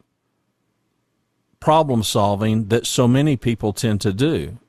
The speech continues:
And it short circuits really good strategic thinking. I have yet to sit in front of any city manager. I have yet to sit in front of any C E O.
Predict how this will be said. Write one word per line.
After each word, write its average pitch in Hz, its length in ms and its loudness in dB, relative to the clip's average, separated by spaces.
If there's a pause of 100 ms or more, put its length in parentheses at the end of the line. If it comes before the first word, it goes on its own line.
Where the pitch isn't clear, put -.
(140)
And 117 320 0
it 110 240 0
short - 380 -2
circuits 127 680 -2
really 123 420 0
good 113 380 0
strategic 104 760 -4
thinking. 110 540 -4 (800)
I 127 180 2
have 156 220 0
yet 113 320 -2 (680)
to 123 120 -2
sit 135 240 0
in 117 80 -6
front 117 240 0
of 101 220 -4
any 131 220 2
city 135 300 0
manager. 104 540 -2 (460)
I 123 140 2
have 117 200 -2
yet 113 280 0
to 107 100 -2
sit 120 260 -2
in 107 140 -2
front 104 240 0
of 92 120 -4 (100)
any 131 240 0
C 135 440 -2
E - 80 -6
O. 90 320 -4